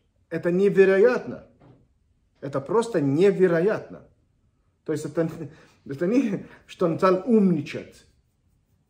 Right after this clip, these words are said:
Это той Раби Акива, который в каждый трактат, у него есть мнение, который обспарывает и во-, вопросы в Тору своими, танаим другими, которые родились и учились с самого детства.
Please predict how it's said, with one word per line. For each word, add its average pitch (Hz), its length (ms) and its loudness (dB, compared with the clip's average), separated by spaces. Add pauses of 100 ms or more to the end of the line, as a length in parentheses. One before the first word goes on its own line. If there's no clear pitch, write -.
Это 233 260 2
той 226 260 4
Раби 196 240 2
Акива, 175 420 -2
который 175 460 -4
в - 120 -14
каждый 180 600 2
трактат, 131 840 -4
у 123 40 -4
него 127 280 -4
есть 180 180 -2
мнение, 143 880 -2 (240)
который 190 380 2
обспарывает 190 960 2
и 147 160 0
во-, 143 220 -2
вопросы 208 500 0
в - 100 -12
Тору 202 380 4
своими, 175 880 0 (480)
танаим 175 460 2
другими, 185 460 4
которые 185 680 2
родились 156 600 -2
и 147 60 -4
учились 175 640 -6 (320)
с - 80 -20
самого 190 400 2
детства. 139 840 -4